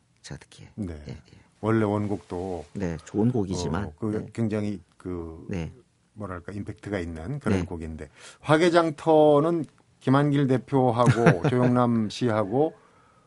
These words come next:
Speaker 2: 어, 막역한 사이.
Speaker 1: 네, 네.
Speaker 2: 그 뒤에도 뭐 이제 김한길
Speaker 1: 음.
Speaker 2: 지금 민주당 대표가 원래 이제 글 쓰는 분이니까 서로
Speaker 1: 네.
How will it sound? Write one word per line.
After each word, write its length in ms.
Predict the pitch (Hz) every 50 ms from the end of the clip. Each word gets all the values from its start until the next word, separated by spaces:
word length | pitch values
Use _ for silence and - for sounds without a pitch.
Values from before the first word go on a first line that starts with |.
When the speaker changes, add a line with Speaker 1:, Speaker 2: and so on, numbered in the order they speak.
| _ _ _
Speaker 2:
어, 640 | - - 95 92 92 92 90 87 85 85 85 82 80 78
막역한 460 | 87 92 101 110 127 - - 127 110
사이. 320 | 98 104 95 90 85 78 73 _ _ -
Speaker 1:
네, 220 | 113 110 101 92
네. 180 | 90 92 90 90 - _ _ _ _
Speaker 2:
그 180 | - 143 147 143
뒤에도 480 | - - 135 139 147 151 147 165 165
뭐 300 | 151 139 131 131 127 117 117
이제 100 | 117 113
김한길 420 | - 123 120 123 120 120 117 110
Speaker 1:
음. 440 | 110 107 107 104 95 92 87 - - _ _ _ _
Speaker 2:
지금 220 | - 104 104 101
민주당 340 | 98 98 92 98 95 98 95
대표가 540 | 90 92 87 - 98 87 87 98 95 90 87 - -
원래 240 | 104 98 101 101 95
이제 160 | 92 85 90
글 200 | 87 - - 104
쓰는 400 | - - 113 98 104 95 92 87
분이니까 520 | - 95 90 85 80 78 71 - - 82
서로 380 | - - 117 110 104 82 - - _ _ _ _ -
Speaker 1:
네. 180 | 117 104 95